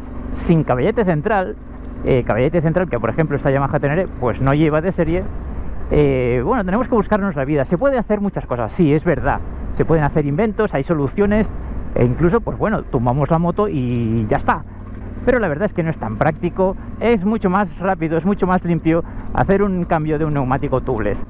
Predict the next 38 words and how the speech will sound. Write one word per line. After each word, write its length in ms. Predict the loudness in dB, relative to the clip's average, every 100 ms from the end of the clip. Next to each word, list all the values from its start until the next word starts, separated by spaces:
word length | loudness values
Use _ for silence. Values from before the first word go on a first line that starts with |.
| -2
Todos 180 | -2 0
son 140 | 0
desventajas 520 | 0 0 0 0 0
al 80 | 0
llevar 200 | 0 0
cámara, 220 | 0 -2
pues 240 | -2 -4 0
no, 220 | 0 0
evidentemente 640 | 0 2 2 2 2 0 0
que 80 | 0
no. 80 |
Llevar 240 | 2 2 0
cámara 260 | 0 0
nos 140 | -2 -2
permite 480 | -2 0 2 2 0 -6 -6 -4 0
llevar 240 | 2 2
la 100 | 0
moto 240 | -2 -2 -2
con 140 | -2
presiones 480 | -4 -2 0 0 2
muy 220 | 2 4
bajas, 380 | 2 0 -4 -2
muy 380 | 0 2 2 2
bajas. 360 | 0 0 -2 -4 -6 -6 -6 -2 2
Eh, 500 | 4 4 4 2 2
el 120 | 0
tema 400 | 0 2 0 -4 -4
es 240 | -2 -2
que, 300 | 2 2 2 -4 -16 -14 -6
eh, 500 | 0 2 4 4 2 2
¿cuántos 380 | 0 2 0 0
de 120 | 0
nosotros, 600 | 0 -2 -2 -2 -4 -8 -10
mm, 380 | -4 0 2 4
eh, 240 | 4 2 2
tenemos 300 | 2 2 0
ese 200 | 2 2
nivel 440 | 2 2 2 2